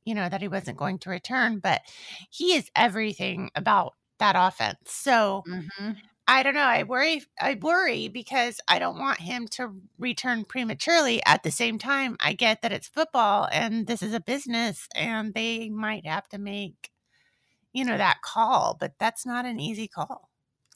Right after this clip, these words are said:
Speaker 2: It's not. And I actually don't think, I mean, he has to clear the protocol. So I don't, there's no, I don't think there's any, um, at least I'd like to think <laughs>
Speaker 1: Yeah.
Speaker 2: that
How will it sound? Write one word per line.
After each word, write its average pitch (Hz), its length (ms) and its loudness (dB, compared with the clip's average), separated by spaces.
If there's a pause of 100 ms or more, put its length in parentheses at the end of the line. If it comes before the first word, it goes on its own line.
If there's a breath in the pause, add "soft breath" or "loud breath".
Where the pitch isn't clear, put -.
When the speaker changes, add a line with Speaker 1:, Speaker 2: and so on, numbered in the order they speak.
(360 soft breath)
Speaker 2:
It's 208 200 -8
not. 180 220 4
And 175 160 -2
I 202 180 4
actually 208 340 -2
don't 170 280 -6
think, - 400 -10 (100)
I 175 40 -6
mean, 170 140 -8
he 220 120 -4
has 208 200 0
to 175 60 -12
clear 160 440 -8
the - 60 -12
protocol. - 640 -12
So 170 220 -2
I 170 120 0
don't, 170 180 -2 (120)
there's 175 300 -4
no, 165 460 0 (500 soft breath)
I 170 80 -4
don't 165 140 -4
think 160 160 -8
there's 165 260 -6
any, 156 440 -10
um, 139 480 -8 (480)
at 156 100 -8
least 202 180 -6
I'd 175 200 -2
like 170 320 -2
to 208 100 -14
think 254 400 -10 (120)
<laughs> - 140 -18
Speaker 1:
Yeah. 233 220 6
Speaker 2:
that 226 420 10